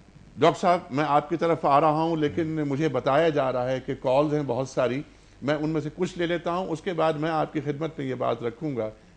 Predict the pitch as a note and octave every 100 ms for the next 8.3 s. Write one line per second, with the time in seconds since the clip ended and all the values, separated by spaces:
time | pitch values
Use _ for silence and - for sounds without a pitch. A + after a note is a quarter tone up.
0 | _ B2+ B2 A#2+ C#3 B2+ A#2+ A2+ A#2 A2
1 | G#2+ G2 A#2 A2 G#2 G2 G#2+ - - -
2 | G2+ F3 E3 F#3 C3+ B2+ B2 B2 C#3 A#2
3 | G#2+ A#2 A2+ G#2 B2+ - A2 A2+ A2+ A2+
4 | A2 A2 A2+ G#2 G#2 A2 G#2 G#2 G#2 -
5 | - - - A2 G#2 G2+ G#2+ G#2 G2 G2
6 | G2 G2+ G2+ - - - _ A#2 B2+ B3
7 | A3 - - _ - - _ - F3+ C3+
8 | B2 B2 C3+